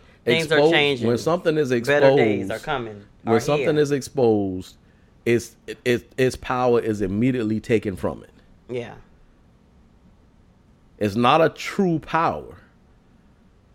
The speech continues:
Speaker 2: It's a false power.
Speaker 1: Yeah.
Speaker 2: It's, it's a false power. So when it is ex-, when it is exposed, the power is taken from it. A true power, if it's exposed,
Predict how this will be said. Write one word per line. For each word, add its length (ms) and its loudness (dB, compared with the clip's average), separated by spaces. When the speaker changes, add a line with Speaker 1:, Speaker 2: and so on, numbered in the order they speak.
Speaker 2:
It's 180 0
a 80 2
false 500 2
power. 520 -2
Speaker 1:
Yeah. 300 -14
Speaker 2:
It's, 160 0
it's 200 0
a 80 6
false 340 2
power. 440 -4
So 540 6
when 260 4
it 120 2
is 180 0
ex-, 160 -10
when 240 4
it 200 0
is 360 6
exposed, 880 0
the 100 4
power 440 0
is 80 -4
taken 300 -2
from 360 -4
it. 100 -18
A 120 4
true 240 0
power, 680 4
if 160 0
it's 140 0
exposed, 880 0